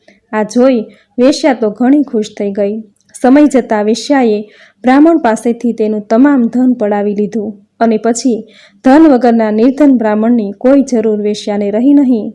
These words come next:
તેથી તેણે બ્રાહ્મણની ઉપેક્ષા કરવા લાગી. બધી બાજુથી નિરાશ થઈ ગયેલો બ્રાહ્મણ વેશ્યાની ઉપેક્ષા વૃત્તિથી તંગ આવી તાવ ચઢેલી હાલતમાં વેશ્યાનું ઘર ત્યજી ચાલ્યો.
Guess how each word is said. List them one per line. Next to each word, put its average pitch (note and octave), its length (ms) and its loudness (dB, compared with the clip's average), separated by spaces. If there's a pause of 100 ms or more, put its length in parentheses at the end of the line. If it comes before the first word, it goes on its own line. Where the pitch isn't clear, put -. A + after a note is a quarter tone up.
તેથી B3+ 420 0 (380)
તેણે A3 220 2
બ્રાહ્મણની A#3+ 500 2
ઉપેક્ષા A3+ 460 -4
કરવા G#3 300 -4
લાગી. G#3 500 -6 (240)
બધી A#3+ 240 2
બાજુથી A3 520 -2
નિરાશ G#3+ 360 -4
થઈ B3 200 -2
ગયેલો G#3+ 340 0
બ્રાહ્મણ A3 500 0 (440)
વેશ્યાની D#4 500 2
ઉપેક્ષા B3+ 480 -2
વૃત્તિથી A3+ 480 -4
તંગ B3+ 320 0
આવી G#3 300 -4 (180)
તાવ A#3 200 0
ચઢેલી A3+ 440 -2
હાલતમાં A#3 600 0 (420)
વેશ્યાનું C4+ 520 2
ઘર A#3+ 220 -2
ત્યજી A#3 420 -2
ચાલ્યો. G#3 500 -4